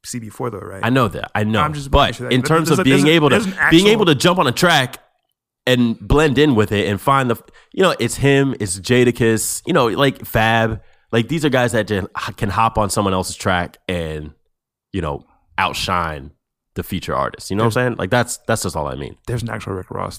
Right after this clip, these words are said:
Speaker 1: though. I just can't get past that. There's an actual Rick Ross.
Speaker 2: He did an interview with the Drink Champs, Noriega
Speaker 1: I
Speaker 2: and
Speaker 1: know.
Speaker 2: D J E F N.
Speaker 1: I
Speaker 2: So
Speaker 1: know.
Speaker 2: y-, everybody should go listen to that.
Speaker 1: Yeah. He
Speaker 2: Um, you haven't heard the songs yet, though.
Speaker 1: Mm-mm. I didn't. You, I just found out about them today.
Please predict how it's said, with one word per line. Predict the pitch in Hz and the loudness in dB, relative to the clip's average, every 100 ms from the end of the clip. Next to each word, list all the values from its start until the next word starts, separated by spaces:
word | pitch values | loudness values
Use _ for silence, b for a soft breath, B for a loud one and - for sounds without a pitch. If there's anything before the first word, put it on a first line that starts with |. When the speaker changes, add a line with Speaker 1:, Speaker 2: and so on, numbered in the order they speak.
| - | -12
Speaker 1:
though. | 98 - | -12 -8
I | 120 | -8
just | 123 | -6
can't | 113 107 | -8 -8
get | - | -6
past | - 95 - | -6 -8 -10
that. | - - - | -12 -14 -6
There's | 135 | -4
an | 123 | -4
actual | 117 107 107 | -6 -6 -8
Rick | 101 107 101 _ _ _ _ | -8 -8 -10 _ _ _ _
Ross. | 95 - - - b b | -10 -10 -12 -18 b b
Speaker 2:
He | - | -4
did | 131 101 | -2 -2
an | |
interview | 98 110 85 82 | -2 -4 -4 -6
with | 76 76 71 | -4 -8 -8
the | 73 | -6
Drink | 104 120 | -6 -6
Champs, | - - - - _ - | -10 -14 -16 -20 _ -8
Noriega | 87 85 98 87 76 76 | -4 -2 -4 -4 -8 -6
Speaker 1:
I | 104 | -4
Speaker 2:
and | |
Speaker 1:
know. | 120 117 | -2 -2
Speaker 2:
D | 98 | -4
J | 87 | -6
E | 82 80 | -6 -8
F | - | -8
N. | 90 73 | -8 -8
Speaker 1:
I | - | -10
Speaker 2:
So | 71 | -6
Speaker 1:
know. | 113 101 - - | -6 -8 -12 -10
Speaker 2:
y-, | 78 - | -10 -4
everybody | 101 110 98 | 0 2 0
should | 85 | -2
go | 87 | -4
listen | 78 87 71 | -4 -6 -8
to | - | -10
that. | - - | -10 -10
Speaker 1:
Yeah. | 107 92 - - | -10 -12 -14 -12
He | 127 - _ _ _ - - | -12 -12 _ _ _ -10 0
Speaker 2:
Um, | 127 123 113 104 95 B B B - - _ _ _ _ - | 2 4 2 0 -4 B B B -20 -20 _ _ _ _ -6
you | 113 123 | 2 4
haven't | 110 92 | 4 0
heard | 85 78 | -4 -8
the | 80 | -10
songs | - 82 - | -12 -12 -16
yet, | - | -16
though. | 71 76 _ - | -18 -18 _ -14
Speaker 1:
Mm-mm. | 139 113 107 98 _ _ - | -14 -14 -18 -20 _ _ -6
I | |
didn't. | 165 131 117 | -4 -4 -8
You, | 160 127 | -8 -8
I | 101 135 | -6 -6
just | 135 | -6
found | 131 | -6
out | 123 | -6
about | 120 - | -6 -6
them | 120 | -8
today. | 127 131 143 | -6 -6 -8